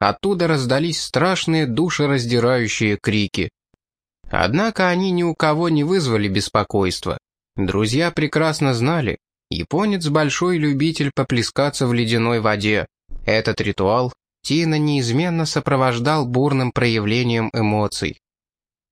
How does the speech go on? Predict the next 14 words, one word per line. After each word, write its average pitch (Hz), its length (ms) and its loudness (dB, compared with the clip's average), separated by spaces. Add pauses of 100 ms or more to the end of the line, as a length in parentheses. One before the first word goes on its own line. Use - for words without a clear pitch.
(140)
Вскоре 190 460 -2
самурай 170 520 0
вернулся 143 600 0
обратно 123 520 2
в - 80 -10
комнату. 101 640 0 (500)
Окинув 180 560 0
бодрым 143 400 2
взором 120 400 0
помещение, 151 840 0 (280)
Аята 180 440 0
иронично 151 680 0
покачал 131 560 0
головой 117 560 0